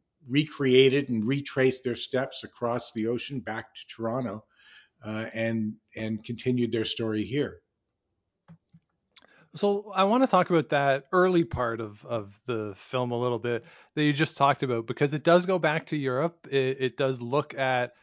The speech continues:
Speaker 2: the origin stories of a lot of these individuals in the context of larger anti-Semitism pre-Second World War, and then, of course, gets into the Holocaust.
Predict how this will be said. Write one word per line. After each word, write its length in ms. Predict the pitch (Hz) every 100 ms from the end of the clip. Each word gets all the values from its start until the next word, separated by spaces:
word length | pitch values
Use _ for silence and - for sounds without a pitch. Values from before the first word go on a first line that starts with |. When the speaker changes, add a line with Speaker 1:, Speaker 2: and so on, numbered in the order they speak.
| _ _ -
Speaker 2:
the 60 | 139
origin 560 | 143 147 151 139 143
stories 440 | 135 - 131 131 123
of 80 | 120
a 40 |
lot 260 | 120 123 123
of 160 | 117
these 320 | 120 117 110 _ _ _ _ -
individuals 840 | 160 147 123 127 117 127 135 147
in 180 | 185 226
the 80 | 247
context 640 | 156 131 - 131 - -
of 320 | 123 120 120 - - _ -
larger 640 | 120 120 131 131 135 127
anti-Semitism 1300 | 139 127 - 131 - 123 120 - 127 113 123 117 107 _ _ _ _
pre-Second 920 | - 156 156 160 151 - 147 139 135
World 280 | 131 127 113
War, 200 | 123 127
and 100 | 123
then, 80 | 113
of 100 | -
course, 320 | 127 113 - _ _ _ _
gets 240 | 135 131 -
into 260 | 143 131
the 80 | 131
Holocaust. 840 | 107 127 135 - 117 117 113 -